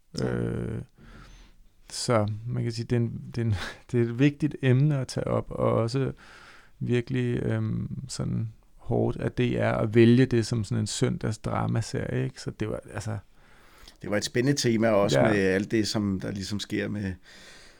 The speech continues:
Speaker 3: med, øh, altså, det er jo bare spændende. Grundlæggende er det jo ret interessant, at vi lever i et samfund, hvor at staten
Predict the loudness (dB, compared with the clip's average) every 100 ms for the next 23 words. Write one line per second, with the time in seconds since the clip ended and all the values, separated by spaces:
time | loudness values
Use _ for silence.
0 | _ -20 -20 -10 -2 0 0 0 -4 -8
1 | -10 -2 0 2 2 0 2 2 4 2
2 | 2 -4 -10 2 6 8 6 4 0 0
3 | 2 2 0 -2 -4 0 0 0 -2 0
4 | 2 2 2 0 -2 -2 -2 -4 0 -2
5 | -2 -10 -20 -20 _ _ _ -6 -2 -2
6 | 0 0 0 -4 -6